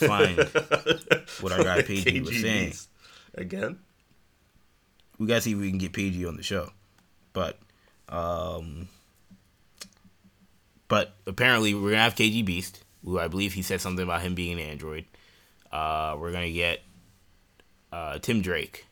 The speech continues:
Speaker 1: which would be very interesting. Tim Drake's Robin, and we're going to get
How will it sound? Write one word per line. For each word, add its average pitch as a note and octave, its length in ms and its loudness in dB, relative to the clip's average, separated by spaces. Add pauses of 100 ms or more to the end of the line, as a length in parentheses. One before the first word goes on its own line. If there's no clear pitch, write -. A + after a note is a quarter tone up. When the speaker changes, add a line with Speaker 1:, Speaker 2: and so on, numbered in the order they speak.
(500)
Speaker 1:
which - 320 -14
would C2 160 -12
be C2+ 260 -10
very D#2 360 -6
interesting. - 500 -18 (460)
Tim F2 180 -8
Drake's E2 260 -8
Robin, C2+ 400 -10 (420)
and C#2 100 -10
we're D#2 120 -8
going D#2+ 220 -8
to E2+ 100 -10
get E2 240 -8